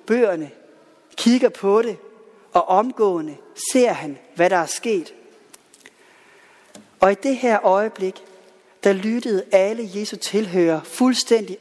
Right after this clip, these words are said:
åndeløst til fortællingen. For hvad sker der nu? Hvordan vil han reagere? Tilhørende i landsbylivet, de kendte kulturen og var fuldstændig klar over, hvilket drama, der udspiller sig.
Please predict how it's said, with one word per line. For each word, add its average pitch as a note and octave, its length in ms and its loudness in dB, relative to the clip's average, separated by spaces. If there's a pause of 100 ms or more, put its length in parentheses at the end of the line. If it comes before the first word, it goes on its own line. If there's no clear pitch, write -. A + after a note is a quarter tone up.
åndeløst G#3 680 -2 (120)
til - 140 -2
fortællingen. E3+ 680 -2 (1120)
For F3 100 0
hvad F#3 180 0
sker A3 400 0
der D#3+ 140 -6 (160)
nu? A#3 240 0 (640)
Hvordan A3 380 2
vil A#3+ 80 0
han E3+ 320 -2
reagere? F3+ 580 0 (1000)
Tilhørende A3+ 720 2
i G3+ 60 -4
landsbylivet, F#3 800 -2
de A#3 80 0
kendte A3+ 540 0
kulturen F3+ 720 -2 (380)
og - 120 4
var G3+ 40 6
fuldstændig A#3+ 580 -2
klar A#3+ 400 0
over, F#3+ 180 2
hvilket A3 440 -2
drama, G3 500 0 (120)
der F3 120 -2
udspiller G3 580 -2
sig. - 100 -8